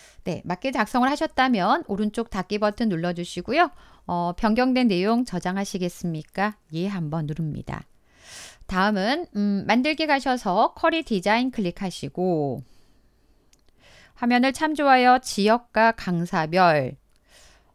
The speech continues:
음, 수강 현황, 쿼리에 가셔서 수강 현황을 더블 클릭하시고 그다음 지역별,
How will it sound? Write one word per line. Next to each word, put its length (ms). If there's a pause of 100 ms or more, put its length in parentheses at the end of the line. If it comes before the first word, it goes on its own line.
(220)
음, 220
수강 380
현황, 680
쿼리에 320
가셔서 400
수강 360
현황을 800 (180)
더블 280
클릭하시고 1300 (1400)
그다음 920 (320)
지역별, 1200